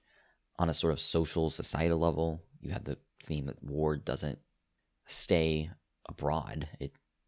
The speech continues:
somehow affects you in your physical home. Uh, so you have sort of the, like, literal physical meaning of this chapter, I suppose, as well as the more, I don't know, metaphorical or, like, internal, like, character-based meaning of it.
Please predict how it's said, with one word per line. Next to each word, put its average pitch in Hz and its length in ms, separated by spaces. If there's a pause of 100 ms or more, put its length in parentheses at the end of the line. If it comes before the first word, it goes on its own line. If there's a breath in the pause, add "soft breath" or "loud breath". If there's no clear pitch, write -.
(100)
somehow 78 420 (420)
affects - 440
you 85 340 (320 soft breath)
in 76 120
your 69 140
physical 80 460
home. 71 320 (800)
Uh, 71 180
so 80 120
you 80 80
have 73 80
sort 71 180
of 64 80
the, 69 280 (840)
like, - 100
literal 76 300
physical 71 560 (320 soft breath)
meaning 98 240
of 78 60
this - 100
chapter, 78 240
I 73 40
suppose, 71 400
as 69 140
well 67 180
as 67 120
the 65 220 (560)
more, 67 540 (440)
I - 40
don't - 100
know, 65 80
metaphorical 69 640
or, 67 60
like, 67 160
internal, 69 720
like, - 160
character-based - 800 (220)
meaning - 320
of - 100
it. - 140